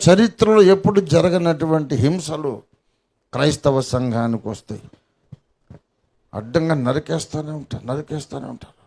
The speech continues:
భక్తుల తలకాయలు నేల మీద పడి కొబ్బరి బొండంలాగా దొర్లిపోతూ ఉంటాయి. Public, uh, execution of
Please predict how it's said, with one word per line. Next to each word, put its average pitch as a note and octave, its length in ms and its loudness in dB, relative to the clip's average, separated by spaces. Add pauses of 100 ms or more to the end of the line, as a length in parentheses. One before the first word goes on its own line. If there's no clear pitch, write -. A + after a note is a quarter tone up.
(1200)
భక్తుల C#3 500 2
తలకాయలు D#3 760 2
నేల B2+ 300 -2
మీద D3+ 180 0
పడి C#3+ 300 0
కొబ్బరి B2+ 340 0
బొండంలాగా C3 600 0
దొర్లిపోతూ A#2+ 800 -2
ఉంటాయి. F#2+ 460 -10 (1300)
Public, G3+ 420 4 (2250)
uh, A#2+ 220 -6
execution A2+ 800 -8
of G2 60 -8